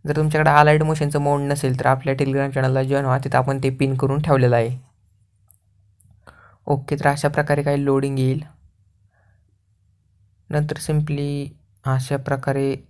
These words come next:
आणखीन एक लोडिंगचा इंटरफेस येईल. मग डायरेक्ट आपला अलाइड मोशन जे ॲप आहे तिथं व्हेरीफाय लिंक होई-, होऊन जाईल. तर ओके, व्हेरीफाय लिंक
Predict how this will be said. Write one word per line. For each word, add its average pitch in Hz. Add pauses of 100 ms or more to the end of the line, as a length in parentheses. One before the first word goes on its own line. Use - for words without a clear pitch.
(120)
आणखीन 143
एक 147
लोडिंगचा 135
इंटरफेस 131
येईल. 131 (1600)
मग 135
डायरेक्ट 147
आपला 139
अलाइड 147
मोशन 151
जे 147
ॲप 147
आहे 131
तिथं 139 (100)
व्हेरीफाय 135
लिंक 135
होई-, 135
होऊन 127
जाईल. 120 (1000)
तर 139
ओके, 139
व्हेरीफाय 143
लिंक 143